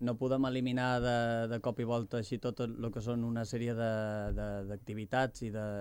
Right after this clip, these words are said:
de, de fluxos de, de negoci que tenen moltes famílies a Formentera, que, que part de la seva renta es, es deu gràcies al lloguer del, de part de, de, doncs, de, d'alguna casa, apartament o, o, o pis que tenen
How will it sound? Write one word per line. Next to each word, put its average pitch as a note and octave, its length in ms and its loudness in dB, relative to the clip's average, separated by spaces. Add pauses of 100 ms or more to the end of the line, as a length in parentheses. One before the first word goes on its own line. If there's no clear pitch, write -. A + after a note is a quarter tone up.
(160)
de, G2+ 80 -8 (640)
de A2+ 160 -6
fluxos B2+ 460 -2
de, B2+ 100 2 (240)
de A#2+ 160 -2
negoci B2 320 0
que A#2+ 80 -4
tenen A#2+ 240 -2
moltes A#2+ 300 -2
famílies A#2 340 -2
a A#2+ 80 -4
Formentera, A#2 540 0 (580)
que, A2 160 2 (560)
que - 160 -8
part A2+ 160 0
de A#2 80 0
la A2+ 80 0
seva A#2 240 -2
renta A#2+ 380 2
es, G#2+ 180 -4
es A2 160 -2
deu A2+ 160 2
gràcies A#2 400 2
al A2 240 -2
lloguer A2 300 -2
del, G#2+ 260 -4
de G#2+ 160 -6
part G#2 240 -4
de, G#2+ 140 -2 (260)
de, F2 160 -12
doncs, G2 160 -14
de, F#2 160 -12 (160)
d'alguna A2 420 -4 (220)
casa, C3+ 320 2
apartament A#2 560 -2
o, A2 80 -6 (320)
o, G2 160 -8 (480)
o F#2+ 160 -10
pis A2+ 240 -4
que A2 80 -4
tenen A2+ 320 -2